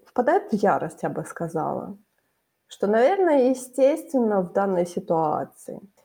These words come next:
У него, наверное, вот эта его грусть от смерти Шми перерастает в ярость, то есть ему нужно было найти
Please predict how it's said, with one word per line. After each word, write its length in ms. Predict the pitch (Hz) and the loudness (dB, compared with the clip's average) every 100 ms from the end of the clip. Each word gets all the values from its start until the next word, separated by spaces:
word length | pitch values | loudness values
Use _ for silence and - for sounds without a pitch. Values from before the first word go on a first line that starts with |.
| _ - | _ 0
У 60 | |
него, 600 | 226 233 262 330 311 277 | 2 4 4 6 6 4
наверное, 560 | - 240 254 285 277 247 | 2 2 4 4 2 0
вот 260 | 226 233 | 0 2
эта 220 | 254 254 247 | 0 2 2
его 720 | 240 208 233 240 233 226 214 - _ _ _ _ _ 185 | 2 2 4 6 4 0 -4 -14 _ _ _ _ _ -14
грусть 480 | - 202 302 311 - | -2 2 4 2 0
от 120 | 202 | -6
смерти 500 | - 220 208 202 - | -4 0 0 0 -4
Шми 360 | 190 - 196 262 | -10 -2 0 2
перерастает 840 | 285 208 185 196 202 233 214 208 | 2 2 2 0 0 2 2 0
в 80 | 196 | -2
ярость, 580 | 190 185 180 160 - - - | 0 4 4 2 -2 -10 -8
то 80 | |
есть 140 | - - | -8 -2
ему 180 | 220 247 | 0 2
нужно 380 | 233 233 220 214 | 4 2 2 0
было 300 | 190 214 208 | 2 2 2
найти 760 | 202 202 202 - 214 214 220 | 0 0 -4 -4 -2 -2 -4